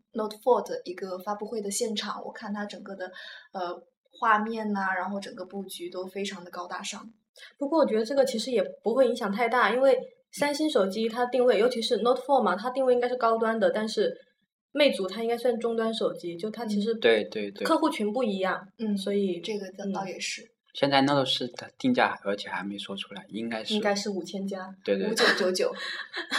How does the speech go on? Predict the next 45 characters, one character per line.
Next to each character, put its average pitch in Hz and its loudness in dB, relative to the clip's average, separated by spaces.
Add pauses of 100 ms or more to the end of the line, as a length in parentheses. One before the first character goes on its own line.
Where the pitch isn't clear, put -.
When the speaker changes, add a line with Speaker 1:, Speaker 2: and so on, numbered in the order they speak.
(160)
Speaker 3:
刚 123 10
刚 135 6
出 143 4
来 113 6
应 - 4
该 - 6
还 302 6
Speaker 1:
对， 302 -8
一 269 -4
般， - -
一 - -
般 269 4
来 202 -2
说， 202 -6
三 196 -4
星 208 -2
的 185 -2
手 185 -8
机 - -14
就 170 -10
是 - -10
四 - -6
九 226 4
九 208 8
九、 - 2
Speaker 2:
九 - -
九 202 4
九 - -
九。 - -
Speaker 1:
五 - -
九 - -
九 170 2
九、 165 -2
六 427 6
九 240 2
九 175 -2
九、 170 -4
七 - -6
九 262 0
九 - -2
九、 - -2
八 320 2
九 - 0
九 - 4
九。 - -4